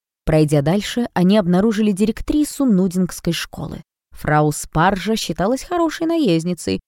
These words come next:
поэтому взяла на себя организацию рыцарских турниров, и теперь под ее придирчивым надзором мужчины обустраивали площадку для предстоящих ристалищ. Несмотря на окладистую рыжую бороду,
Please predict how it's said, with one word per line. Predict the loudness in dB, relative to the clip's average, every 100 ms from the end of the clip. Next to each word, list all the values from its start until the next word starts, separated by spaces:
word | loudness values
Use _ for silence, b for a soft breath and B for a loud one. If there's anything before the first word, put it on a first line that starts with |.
| _
поэтому | 2 2 4 2
взяла | 2 0 2
на | 0
себя | -2 -4 -4
организацию | -4 -4 -2 -2 -4 -4 -2
рыцарских | 0 -2 -4 -10 -10 -10 -8
турниров, | -6 -2 0 0 -2 B B -8
и | -6
теперь | 0 0
под | 0 0
ее | 2 2 B B -2
придирчивым | 0 0 -2 -4 -6 -4 -2
надзором | -4 -2 0 0 -2 B -6
мужчины | -2 -2 -2 0 0 0
обустраивали | -2 -4 -2 0 0 -2
площадку | -6 -8 -4 -2 -2 0 -2 B B
для | -2 0
предстоящих | -2 -4 -6 -4 -2 -2 -2 -6 -6 -8 -6
ристалищ. | -4 -4 -6 -8 -8 -12 -12 -14 -18 _ _ _ -2
Несмотря | -2 0 0 2 2
на | 2
окладистую | 0 -2 -2 -2 0 2
рыжую | 2 0 0
бороду, | 0 0 2 2